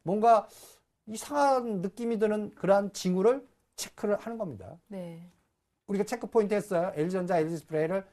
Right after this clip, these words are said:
Speaker 1: 샀고 기아차 샀고 삼성물산 샀다라는 거.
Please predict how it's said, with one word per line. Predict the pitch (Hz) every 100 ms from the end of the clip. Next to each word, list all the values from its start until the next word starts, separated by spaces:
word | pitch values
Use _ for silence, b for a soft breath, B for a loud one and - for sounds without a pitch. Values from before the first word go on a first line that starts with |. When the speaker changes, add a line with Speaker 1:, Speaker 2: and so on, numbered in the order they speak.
| _
Speaker 1:
샀고 | - 170 220 220
기아차 | 156 156 170
샀고 | 165 - 220 233 233 B
삼성물산 | - 196 185 170 151 160
샀다라는 | 139 - 147 127 110
거. | 104 135 226 269